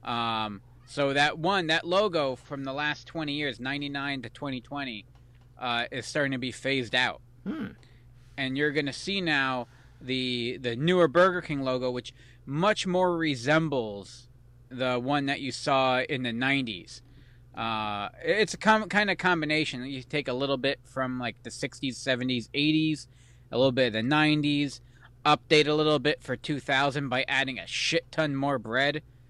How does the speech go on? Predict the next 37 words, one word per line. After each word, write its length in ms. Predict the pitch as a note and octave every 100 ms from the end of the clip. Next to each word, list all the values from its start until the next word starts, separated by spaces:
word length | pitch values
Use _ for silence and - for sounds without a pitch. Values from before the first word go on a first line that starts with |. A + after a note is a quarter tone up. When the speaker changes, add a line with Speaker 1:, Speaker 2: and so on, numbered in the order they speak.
| -
Speaker 1:
If 160 | B2 -
you 100 | A#2
look 240 | D#3+ D3
at 180 | D#3 D#3
it, 140 | D#3+ -
the 100 | A#2+
bun 340 | G#2 C3+ C3+
is 120 | C3 G#2+
huge 520 | - - G3 A#3+ G3+
on 200 | A3 G#3+
this 220 | G#3+ -
one, 340 | A3 A3 G#3+ - - - -
Speaker 2:
Hmm. 200 | A#2+ A2+ -
Speaker 1:
um, 340 | B2+ B2 A#2+ - - - -
which 220 | B2+ -
makes 220 | C3 -
sense 160 | C3 B2
for 120 | -
me 100 | D3+
'cause 200 | D3+ -
bread 320 | - - D3
is 140 | G2+
just 260 | - - -
delicious. 640 | - - - - - - - - - - - -
Um, 440 | A2 A2 G#2 - - - -
but 200 | C3+ C#3 -
I 200 | F#3+ A#3
like 340 | G#3 E3 D#3 -
it, 100 | - - - - -
and 160 | D#3 D#3+
it, 240 | D#3+ D#3
it's 260 | D3+ D#3+ B2+
much 280 | D#3+ E3 F3
more 340 | D#3+ D#3+ D#3
a, 360 | D3+ C3+ B2+ B2
uh, 220 | A2+ A2
minimalistic 800 | A#2+ D3 C#3+ C3 C#3 - D3+